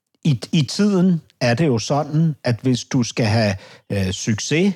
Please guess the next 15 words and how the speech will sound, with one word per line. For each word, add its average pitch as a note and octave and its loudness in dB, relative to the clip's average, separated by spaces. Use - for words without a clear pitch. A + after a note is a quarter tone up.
hvis C3 0
du C3+ -2
skal A2 -2
markere D#3+ 0
dig D#3+ 0
som A#2+ 0
et G2+ -4
parti, E3 -2
der A#2 -2
interesserer B2 -2
sig C#3 -2
for A#2 -2
det G#2+ -2
brede G#2+ 0
Danmark, C#3+ 0